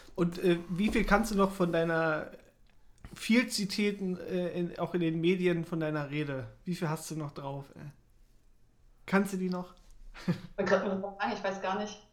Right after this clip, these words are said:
Speaker 2: Ich glaub, ich würd sie wahrscheinlich noch hinkriegen, aber ich weiß nicht, ob's vollständig <laughs> wäre.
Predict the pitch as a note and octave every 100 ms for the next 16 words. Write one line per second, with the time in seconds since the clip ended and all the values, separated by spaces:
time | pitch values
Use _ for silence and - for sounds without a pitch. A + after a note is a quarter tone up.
0 | - - - A3+ - G#3 B3 G#3+ - G#3
1 | - G3 F#3 G3+ G3 F#3+ F#3 F#3 A3+ -
2 | G#3+ F#3 F3+ F#3 F3+ F#3 G3 F3+ - -
3 | - - - G#3+ - A#3 C4 C4+ B3